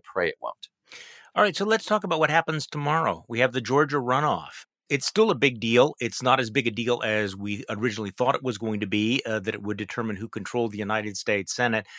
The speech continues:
Speaker 2: But it's going to have implications. And, uh, first of all, you and I are both, I think, out of the prediction business. Well, I'm certainly out of the prediction business. The tea leaves, however, appear to be favoring Raphael Warnock being reelected, that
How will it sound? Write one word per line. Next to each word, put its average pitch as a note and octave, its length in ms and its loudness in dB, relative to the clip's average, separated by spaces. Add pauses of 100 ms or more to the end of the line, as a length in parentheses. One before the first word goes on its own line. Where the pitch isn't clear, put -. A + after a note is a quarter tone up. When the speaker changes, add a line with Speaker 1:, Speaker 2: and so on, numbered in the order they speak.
(440)
Speaker 2:
But D#3 180 6
it's G3+ 120 0
going C4 200 4
to D4 60 -2
have G#3 320 2
implications. D#3+ 1040 0
And, B2+ 180 -2
uh, C3+ 100 2
first A#3 260 4
of E3 80 -2
all, C3+ 240 6 (180)
you E3 220 0
and F3 80 8
I C#3+ 60 8
are C3+ 100 6
both, A#2+ 320 2 (100)
I G#2+ 80 -2
think, A#2 240 -4
out G#2+ 220 2
of A#2 180 2
the G#2+ 260 -4 (140)
prediction B2 420 -2
business. C3+ 320 -4
Well, G2+ 120 -2
I'm A#2 200 6
certainly C#3 240 -6
out C3+ 140 2
of C3+ 40 -8
the C#3+ 80 -2
prediction C#3 480 -6
business. C#3 360 -2 (360)
The A2 280 -6
tea C#3+ 340 -6
leaves, D#3+ 420 -2
however, C#3+ 640 -6 (420)
appear C3 760 -4
to - 140 -14
be B2 160 -14
favoring B2+ 840 -4
Raphael A2 440 -2
Warnock B2 520 -2 (180)
being G#2+ 220 -6
reelected, A2 600 -6
that F2 100 -10